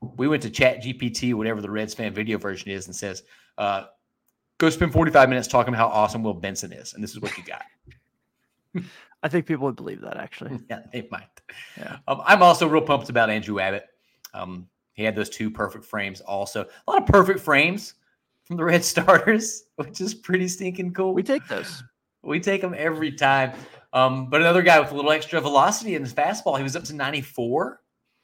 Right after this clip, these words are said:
Speaker 1: and he said that he's never been there this early in his offseason program and training camp before. So I think for a guy who knows he got winded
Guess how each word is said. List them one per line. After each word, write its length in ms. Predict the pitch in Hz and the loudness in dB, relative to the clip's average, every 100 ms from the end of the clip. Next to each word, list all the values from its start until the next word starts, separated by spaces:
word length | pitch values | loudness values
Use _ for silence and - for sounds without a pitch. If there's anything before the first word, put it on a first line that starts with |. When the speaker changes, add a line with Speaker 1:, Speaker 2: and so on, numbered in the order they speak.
| - | -6
Speaker 1:
and 80 | |
he 60 | 160 | -4
said 200 | - 175 | 0 0
that 80 | 151 | 2
he's 180 | 135 113 | -2 -2
never 600 | 131 131 135 151 156 - 120 | 4 4 4 2 -2 -14 -6
been 540 | 135 139 139 139 139 _ | -2 -2 -2 -6 -12 _
there 340 | 110 117 120 127 | -4 -2 0 -4
this 300 | 110 127 - - | -4 -6 -6 -6
early 500 | 113 117 127 135 139 _ _ _ _ _ _ _ _ 120 | -2 -2 -2 -6 -10 _ _ _ _ _ _ _ _ -6
in 100 | 120 | -4
his 160 | 113 | 0
offseason 400 | 117 113 127 104 | 0 0 -4 -6
program 440 | 117 113 113 127 117 | -6 -6 -6 -8 -8
and 80 | |
training 280 | 113 117 120 | -8 -8 -8
camp 180 | 120 117 | -8 -12
before. 440 | 110 139 127 139 _ _ _ _ _ _ | -8 -6 -4 -6 _ _ _ _ _ _
So 200 | - 120 | -4 6
I 120 | 139 | 6
think 420 | - 139 123 - _ _ _ _ | 6 2 2 -6 _ _ _ _
for 160 | 147 | -2
a 40 | 127 | 2
guy 300 | 135 135 135 | 6 6 6
who 500 | 127 123 117 107 113 - _ - _ _ | 2 -2 -2 -4 -6 -18 _ -20 _ _
knows 380 | 113 143 170 165 | 2 4 6 2
he 100 | 151 | 2
got 220 | 143 139 | 6 6
winded 400 | 127 113 110 101 | 4 0 -2 -6